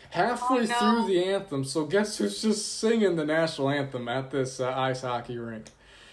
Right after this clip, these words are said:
Speaker 1: It was me. I left
Speaker 2: Where
Speaker 1: after
Speaker 2: was
Speaker 1: that.
Speaker 2: it?
Speaker 1: Yeah.
Speaker 2: Can
Speaker 1: Okay.
Speaker 2: I ask where this was?
Speaker 1: This was in Fort Wayne. So it was, it was a, it was a rough time.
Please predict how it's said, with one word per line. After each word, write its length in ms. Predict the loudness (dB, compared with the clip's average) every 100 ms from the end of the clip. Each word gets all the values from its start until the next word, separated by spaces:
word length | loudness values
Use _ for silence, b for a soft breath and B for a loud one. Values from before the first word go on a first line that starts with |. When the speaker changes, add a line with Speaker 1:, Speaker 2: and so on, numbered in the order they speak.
| B
Speaker 1:
It 80 | 0
was 160 | 2 2
me. 220 | 2 2
I 140 | 4
left 300 | 6 6 6
Speaker 2:
Where 120 | 2
Speaker 1:
after 180 | 2 -2
Speaker 2:
was 80 | -4
Speaker 1:
that. 100 | -4
Speaker 2:
it? 480 | -6 -20 -20 -12 -8
Speaker 1:
Yeah. 160 | -8 -10 -20 _ _ -20 -20 _ _ -8
Speaker 2:
Can 100 | 0
Speaker 1:
Okay. 100 | 4
Speaker 2:
I 40 |
ask 200 | 4 4
where 120 | 0
this 160 | -2 2
was? 440 | 6 6 4 -4 -20 -20 -8
Speaker 1:
This 220 | -6 0
was 160 | 2 2
in 100 | 2
Fort 220 | 0 2 2
Wayne. 260 | -2 -6 -14 _ _ _ -20 -20 _ -16 -16 -20 _ _ _ _ -14
So 340 | -4 0 2 2
it 140 | 2
was, 260 | 2 2 0
it 80 |
was 200 | 0 0
a, 260 | 0 0 0
it 80 | -2
was 140 | -2
a 40 | 2
rough 240 | 4 2
time. 340 | 0 0 -2